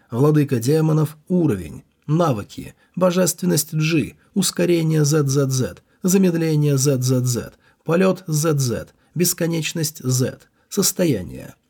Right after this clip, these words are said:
Благословение, защита, божественный дракон, управление, директор. Ее статус такой же подлый, как и вся эта система. Специализация богиня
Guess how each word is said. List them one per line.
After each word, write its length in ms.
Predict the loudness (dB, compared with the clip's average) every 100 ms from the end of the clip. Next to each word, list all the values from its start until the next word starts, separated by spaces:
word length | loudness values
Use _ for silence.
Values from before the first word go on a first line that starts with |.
| -8
Благословение, 1000 | 0 0 0 -2 -2 2 2 2 0 -2 -8 -2
защита, 800 | 0 0 0 -2 0 0 0 -4 -4
божественный 640 | -2 0 0 0 0 0
дракон, 580 | 0 -2 0 0 0 -4 _
управление, 880 | -2 0 -2 0 2 4 4 2 0 _
директор. 760 | -2 2 2 0 -4 -16 -16 -16 _ _ _ _ _ _ _ -4
Ее 320 | 0 2 2
статус 560 | 0 0 0 0 0 -2
такой 380 | -4 0 2
же 160 | 2 0
подлый, 520 | 0 0 2 0 -2
как 280 | -2 -4 -2
и 60 | -2
вся 240 | -2 0
эта 220 | 0 -2
система. 760 | -4 -2 -4 -2 -4 -4 -8 -18 _ _
Специализация 920 | -12 -4 -2 0 2 2 0 -2 0 2
богиня 680 | 2 0 2 0 0 -4